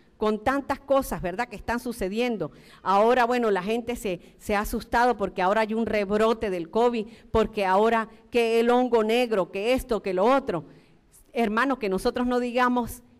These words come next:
"¿Y ahora qué haremos? No voy para la iglesia". Pero igualito tengo que ir para el mercado, igualito tengo que ir a hacer otras diligencias, ¿verdad? Entonces,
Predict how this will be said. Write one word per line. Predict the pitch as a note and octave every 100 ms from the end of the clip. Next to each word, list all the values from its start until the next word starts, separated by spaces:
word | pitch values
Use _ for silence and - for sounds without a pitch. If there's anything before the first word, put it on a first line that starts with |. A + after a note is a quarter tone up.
| -
"¿Y | A3
ahora | G#3 A#3+ A#3
qué | A#3+
haremos? | A3+ A3 E3 D3 - - - _ _ _ _ _ -
No | G#3+
voy | A3+ A#3
para | A3+ E3
la | D#3
iglesia". | D#3+ G3 G3+ - - - - _ _ _ _ _ _ _ _ _ _ -
Pero | A3
igualito | G#3+ F#3+ F#3+ G#3
tengo | G#3+ G3+
que | A3
ir |
para | G3+
el | E3
mercado, | D3+ - C4+ F4 G#3 D3 C#3 - _ -
igualito | G#3+ G3+ F#3 G3
tengo | G#3+ A3 G#3+
que | A3 G#3+
ir | B3 C4 - _
a | - F#3+
hacer | F3+ C4 C4
otras | C#4 C4+
diligencias, | A#3 F3 E3 C4+ C4 - D#3
¿verdad? | D#3 G3+ E4 - - -
Entonces, | - G3+ A#3 A3+ A#3